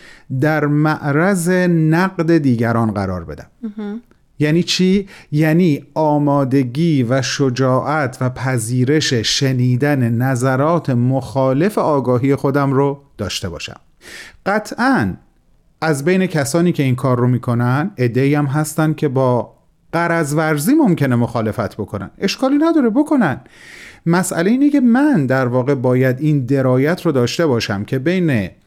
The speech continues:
Speaker 1: نظرات مخالف با اون چه که من فکر می‌کنم درست هست رو بتونم اصلاً تفکیک بکنم. اون کسی که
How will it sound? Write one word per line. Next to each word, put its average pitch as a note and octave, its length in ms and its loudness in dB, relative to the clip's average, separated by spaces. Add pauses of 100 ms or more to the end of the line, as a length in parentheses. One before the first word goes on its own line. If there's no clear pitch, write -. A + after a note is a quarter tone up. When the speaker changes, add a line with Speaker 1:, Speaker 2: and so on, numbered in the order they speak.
(140)
Speaker 1:
نظرات C#3 640 0
مخالف C#3+ 920 0
با A#2 380 -2
اون E3 220 2
چه D3 160 -2
که B2+ 140 -2
من A#2+ 180 0
فکر F#3+ 500 -2
می‌کنم A2+ 400 0
درست A2 460 -2
هست C#3 380 -4
رو F3+ 340 0 (520)
بتونم F3 380 0
اصلاً E3 260 0
تفکیک D#3+ 580 -4
بکنم. A#2+ 640 -2 (320)
اون A#3 220 2
کسی A3 440 -2
که F#2 300 -4